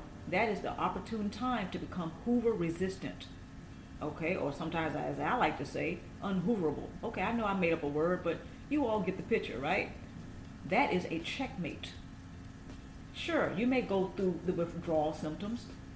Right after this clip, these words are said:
Narcissistic codependent relationships are highly addictive, okay? So by becoming aware of your emotions, which are your energy and motion, and your ability to critically think about your experiences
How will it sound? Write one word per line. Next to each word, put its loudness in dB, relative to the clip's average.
Narcissistic -2
codependent -2
relationships 0
are -2
highly 2
addictive, 0
okay? -2
So 4
by 8
becoming 4
aware 4
of 0
your 4
emotions, 4
which 0
are 4
your 2
energy 2
and 2
motion, 2
and 2
your 6
ability 4
to -2
critically -4
think -2
about 2
your 0
experiences 0